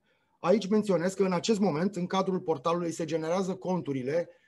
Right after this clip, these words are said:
pentru toți partenerii care sunt înregistrați în acest moment în, uh, programul I P P. Iar adresa cu, uh, unde puteți accesa acest portal este ro I P P hikvision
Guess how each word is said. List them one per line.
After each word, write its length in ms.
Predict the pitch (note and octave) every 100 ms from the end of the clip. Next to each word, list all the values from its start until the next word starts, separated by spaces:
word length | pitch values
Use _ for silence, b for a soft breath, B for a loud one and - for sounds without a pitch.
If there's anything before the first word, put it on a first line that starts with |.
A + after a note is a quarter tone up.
| b b
pentru 440 | - F#3 F3+ F3+ F3
toți 260 | G3 G#3+
partenerii 420 | - F#3 F#3 F#3+ G3
care 200 | F#3 F3
sunt 260 | F3+ E3+
înregistrați 580 | E3 D3+ C#3 C#3 G#3+ G3
în 60 | E3
acest 220 | D#3+ D#3
moment 300 | D#3 E3 E3
în, 200 | D#3+ D#3
uh, 280 | D3+ C#3+ C3+
programul 460 | C3+ D3+ E3+ D#3
I 60 | D3+
P 180 | B2+ A#2+
P. 300 | A2+ - - _ _ _ _ _ _ _ _ _ _ _ _ _ _ _ _ _ _ _ _ _ _ _
Iar 400 | G3 F#3+ F3 -
adresa 520 | D#3+ E3 B3 - D#3
cu, 220 | D3 D3 -
uh, 140 | D#3 D#3 D#3+
unde 180 | D#3+
puteți 300 | - D#3 G#3
accesa 360 | F#3+ E3+ D#3+ E3
acest 220 | D#3 D3
portal 420 | - C3+ F#3+ G3+
este 440 | F#3+ F3+ - E3+ E3+
ro 240 | C#3+ G3+ A3
I 60 |
P 160 | A3 F#3+
P 40 |
hikvision 760 | F#3 D#3+ C#3 D#3 D#3+ G3 G#3+